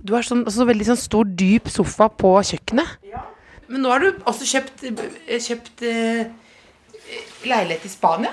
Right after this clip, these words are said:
Speaker 2: Ja, og den, vet du, er helt annerledes. Den, de-, der er det hvite vegger, hvite møbler. Det er jo helt innmari gærent å ha hvite møbler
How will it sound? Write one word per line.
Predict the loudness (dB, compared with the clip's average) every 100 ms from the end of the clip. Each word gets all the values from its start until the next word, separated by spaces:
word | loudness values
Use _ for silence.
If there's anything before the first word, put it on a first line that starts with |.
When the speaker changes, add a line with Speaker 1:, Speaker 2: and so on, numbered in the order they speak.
| -8
Speaker 2:
Ja, | -2 4 6 6 4 0 -14 -6
og | -2 4
den, | 4 4
vet | 0
du, | 0
er | -2 0 -2 -2 -8 -4
helt | 2 2 2 -2
annerledes. | 2 4 4 2 0 -4 -6 -16 -20 -20 -12
Den, | 0 0 0 -14
de-, | -10 -10 -2
der | 2 4
er | 4
det | 2 -2
hvite | -6 -8 -4 2
vegger, | 2 2 0 2 0
hvite | -2 -6 -6 -6 -4
møbler. | 0 0 2 2
Det | 2
er | 2
jo |
helt | -2 -4 -18 -20 -20 -14
innmari | -10 -6 -6 -6 -12 -20 -20 -4
gærent | 2 4 2 0
å | 2
ha | 2
hvite | 0 -4 -6 -6
møbler | -6 -6 -6